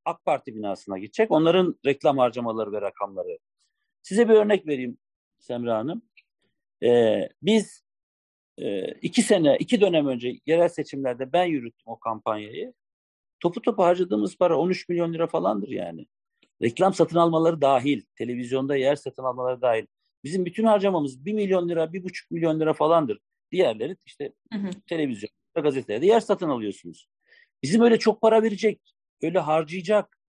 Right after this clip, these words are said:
Speaker 1: öyle bir şeyimiz yok. Yani böyle bir, böyle bu rakamların hepsi yalan, sahte.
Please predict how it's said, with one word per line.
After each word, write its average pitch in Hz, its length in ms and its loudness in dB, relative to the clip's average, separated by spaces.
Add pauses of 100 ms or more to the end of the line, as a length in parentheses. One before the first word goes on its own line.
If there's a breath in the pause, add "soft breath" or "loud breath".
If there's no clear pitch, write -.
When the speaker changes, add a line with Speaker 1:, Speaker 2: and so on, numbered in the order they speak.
(120)
Speaker 1:
öyle 170 140 -4
bir 185 60 -12
şeyimiz 214 380 -8
yok. 233 260 0 (920)
Yani 131 180 -8
böyle 170 200 -2
bir, - 180 -8 (100)
böyle 165 240 -4
bu 156 60 -8
rakamların 196 440 -2
hepsi 214 260 -14
yalan, 156 320 -2
sahte. 135 540 -8